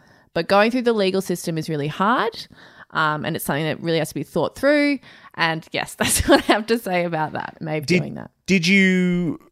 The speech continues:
Speaker 2: did you have any cynicism about how they showed the police? 'Cause you said they were
Speaker 1: Mm.
Speaker 2: particularly lovely. It was, it was almost like the show was trying to say,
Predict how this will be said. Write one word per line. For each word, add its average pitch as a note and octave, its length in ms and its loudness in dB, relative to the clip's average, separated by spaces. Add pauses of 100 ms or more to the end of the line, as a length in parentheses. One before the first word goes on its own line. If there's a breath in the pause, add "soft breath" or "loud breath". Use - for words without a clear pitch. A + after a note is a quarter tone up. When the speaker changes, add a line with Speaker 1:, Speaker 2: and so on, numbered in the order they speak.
(160)
Speaker 2:
did - 480 -10
you D3+ 100 4
have F#3+ 60 6
any G3 100 4
cynicism E3 440 2
about B2+ 260 4
how A2 420 2
they B2 460 0 (600)
showed B2 500 0
the B2+ 100 2
police? B2+ 300 0
'Cause B2+ 140 0
you A#2 60 -2
said G#2+ 280 -2
they G#2 120 0
were A2+ 500 4 (480)
Speaker 1:
Mm. E3+ 140 -6
Speaker 2:
particularly C#3+ 600 0
lovely. G#2 560 -2 (260)
It C3 80 -2
was, B2 360 0 (360 loud breath)
it C3 60 -2
was C3+ 120 2
almost F3 380 4
like C#3+ 400 4
the C3+ 80 0
show C3 220 0
was B2 100 0
trying A#2 240 -2
to - 60 -6
say, G#2 500 2